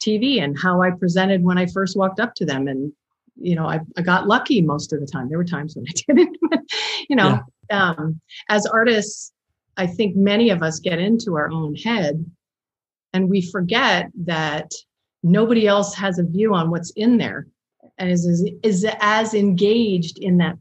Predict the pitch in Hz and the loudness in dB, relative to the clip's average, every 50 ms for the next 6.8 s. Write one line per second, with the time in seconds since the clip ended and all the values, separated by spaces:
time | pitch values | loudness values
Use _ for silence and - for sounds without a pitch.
0 | _ - 220 214 254 247 - - - 165 143 131 156 160 - - _ _ _ _ | _ -6 -4 -4 -4 -6 -8 -10 -6 -6 -6 -6 -6 -8 -12 -18 _ _ _ _
1 | _ _ - 185 175 196 196 214 208 190 180 180 175 - - 202 185 175 165 175 | _ _ -2 -2 0 2 4 4 4 4 2 0 -2 -4 -4 -2 0 0 0 -2
2 | - - 185 175 175 170 160 151 147 147 147 - 220 240 - 180 151 - - - | -2 -4 -4 -4 -2 -4 -4 -6 -6 -6 -8 -8 -10 -8 -6 -6 -6 -6 -8 -12
3 | _ _ _ _ _ _ _ _ - 190 190 196 196 202 220 220 226 214 202 190 | _ _ _ _ _ _ _ _ 2 4 6 6 6 6 4 4 4 4 4 4
4 | 185 175 180 190 180 175 170 170 165 175 - - 233 226 - - 196 180 175 180 | 4 4 4 4 4 4 4 4 2 -2 -2 0 0 0 0 0 0 0 2 4
5 | 190 175 185 180 180 - - - - 160 165 180 196 214 208 233 254 254 254 254 | 4 4 4 2 -2 -6 -10 -6 -4 -2 0 2 0 0 0 -2 -2 -2 -2 -4
6 | 240 _ _ _ _ _ _ - 262 262 262 269 285 269 269 | -6 _ _ _ _ _ _ -6 -4 -4 -2 -2 -4 -4 -6